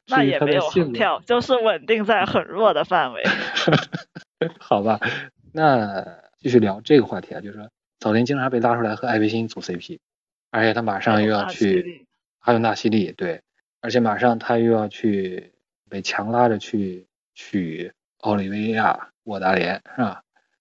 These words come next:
Speaker 2: 你的感觉就是索林到底是爱谁呢？符合，就是如果说索林是爱，爱维-，和艾维辛是C P的话，我就是觉得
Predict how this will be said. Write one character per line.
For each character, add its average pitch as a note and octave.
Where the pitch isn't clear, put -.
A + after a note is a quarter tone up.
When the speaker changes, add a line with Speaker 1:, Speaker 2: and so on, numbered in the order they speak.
Speaker 2:
你 A2
的 F3
感 E2+
觉 E2+
就 F2+
是 E2+
索 G2+
林 G2
到 G#2
底 F2
是 -
爱 G#2
谁 E2+
呢？ F#2
符 B2+
合， C#3+
就 C#3
是 -
如 B2+
果 D#3+
说 -
索 -
林 G#2+
是 B2+
爱， B2
爱 C3
维-， B2
和 -
艾 C3
维 C3
辛 E3+
是 D3+
C G#2
P -
的 F2
话， -
我 F#2
就 A2+
是 A#2+
觉 D3+
得 E3